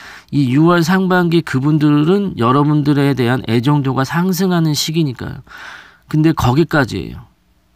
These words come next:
이분은 충동을 이성이 억누르는 분들이시기 때문에, 예, 그래서 더 여러분이 악마, "아, 나, 나한테 좀 장난하는 건가?" 예,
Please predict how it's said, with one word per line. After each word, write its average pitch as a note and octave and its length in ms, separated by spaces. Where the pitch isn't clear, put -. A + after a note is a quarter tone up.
이분은 D#3 580
충동을 G3 880
이성이 E3+ 640
억누르는 E3 640
분들이시기 A#2 640
때문에, G#2+ 420
예, - 540
그래서 G3+ 400
더 E3 140
여러분이 A#2+ 480
악마, A2 680
"아, F3 220
나, C#3 320
나한테 D3 440
좀 D3 180
장난하는 C#3 640
건가?" A2 420
예, - 120